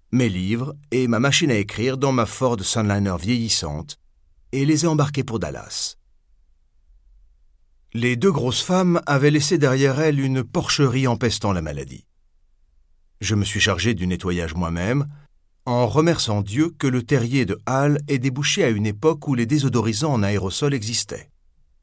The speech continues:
J'ai acheté un poste de télévision portable dans un vide-garage et l'ai planté sur le comptoir de la cuisine à côté de la gazinière, que mentalement j'avais baptisé le reposoir de la Grèce antique.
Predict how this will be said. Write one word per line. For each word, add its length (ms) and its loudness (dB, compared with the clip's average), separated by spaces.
J'ai 220 0
acheté 340 0
un 100 -2
poste 440 0
de 120 -4
télévision 480 -4
portable 580 -4
dans 220 -8
un 60 -4
vide-garage 720 -2
et 200 2
l'ai 140 2
planté 440 0
sur 240 -2
le 120 0
comptoir 400 0
de 80 -2
la 120 0
cuisine 500 -6
à 80 -4
côté 260 0
de 40 0
la 80 2
gazinière, 720 -4
que 160 2
mentalement 500 2
j'avais 240 0
baptisé 580 -2
le 140 -2
reposoir 880 0
de 80 -2
la 140 0
Grèce 380 -2
antique. 600 -14